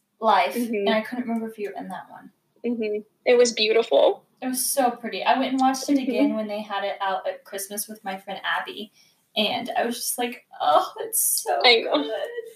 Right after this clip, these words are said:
Speaker 2: It's so beautiful.
Speaker 1: So,
Speaker 2: Such
Speaker 1: so
Speaker 2: beautiful
Speaker 1: beautiful.
Speaker 2: stories, too.
Speaker 1: What's one of your favorite dances that you've, like,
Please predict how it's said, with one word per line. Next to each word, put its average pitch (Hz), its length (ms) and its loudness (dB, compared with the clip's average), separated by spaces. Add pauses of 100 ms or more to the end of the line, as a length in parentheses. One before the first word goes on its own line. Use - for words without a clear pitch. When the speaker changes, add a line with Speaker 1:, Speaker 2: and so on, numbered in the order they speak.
(440)
Speaker 2:
It's - 420 -2
so 269 180 8
beautiful. 226 600 2
Speaker 1:
So, - 280 2
Speaker 2:
Such 254 100 0
Speaker 1:
so 240 40 -6
Speaker 2:
beautiful 254 300 2
Speaker 1:
beautiful. 240 60 6
Speaker 2:
stories, 202 640 2
too. 226 500 0 (240)
Speaker 1:
What's 330 260 2
one 403 160 2
of 440 80 -2
your 381 120 2
favorite 285 360 -4
dances 233 440 -2
that 220 200 -6
you've, 214 200 -8
like, 185 320 -2